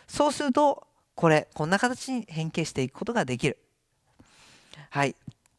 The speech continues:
えー、コサインXの微分はマイナスサインXだった。はい。コサインエーエックスの微分はマイナスA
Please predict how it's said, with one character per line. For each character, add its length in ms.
え 320
ー、 40
コ 180
サ 160
イ 80
ン 60
X 340
の 80
微 140
分 140
は 100
マ 240
イ 60
ナ 120
ス 160
サ 180
イ 80
ン 200
X 440
だ 80
っ 100
た。 180
は 160
い。 120
コ 180
サ 220
イ 160
ン 180
エ 60
ー 240
エ 80
ッ 80
ク 80
ス 140
の 120
微 140
分 220
は 260
マ 200
イ 80
ナ 120
ス 200
A 280